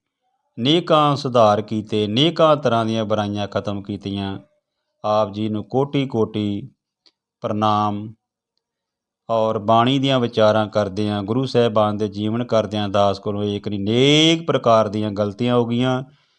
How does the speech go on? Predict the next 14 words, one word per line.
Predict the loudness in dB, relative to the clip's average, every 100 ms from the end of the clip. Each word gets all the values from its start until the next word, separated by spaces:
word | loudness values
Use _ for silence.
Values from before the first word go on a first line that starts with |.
| _ _ _ _
ਕਿਉਂਕਿ | -6 -2 0
ਉਹਨਾਂ | 0 0
ਦੇ | 0 -2
ਜੀਵਨ | 0 0 0
ਨੂੰ | -2 -4
ਸ਼ਬਦਾਂ | -2 -4 2 2
ਵਿੱਚ | 2 -4
ਬਿਆਨ | -2 0 0 -2
ਕਰਨਾ | -4 -2 -2 -4 -6 -14 _ _ _ _ _ _ _ _ _ _ _ _ _
ਜਿਹੜਾ | -10 0 4 4
ਵਾ, | 4 2 -2 -8 _ _ _ _ _ _ _ _ -6
ਉਹ | -4
ਸੁਖਾਲਾ | -2 -6 2 4 6 4
ਨਹੀਂ, | 2 0 -2